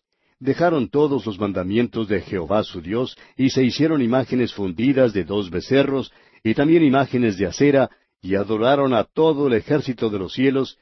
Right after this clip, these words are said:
y sirvieron a Baal. E hicieron pasar a sus hijos y a sus hijas por fuego, y se dieron a adivinaciones y agüeros,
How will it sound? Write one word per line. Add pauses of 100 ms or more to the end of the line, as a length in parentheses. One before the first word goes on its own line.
y
sirvieron
a
Baal. (680)
E
hicieron
pasar
a
sus
hijos
y
a
sus
hijas
por
fuego, (480)
y
se
dieron
a
adivinaciones
y
agüeros,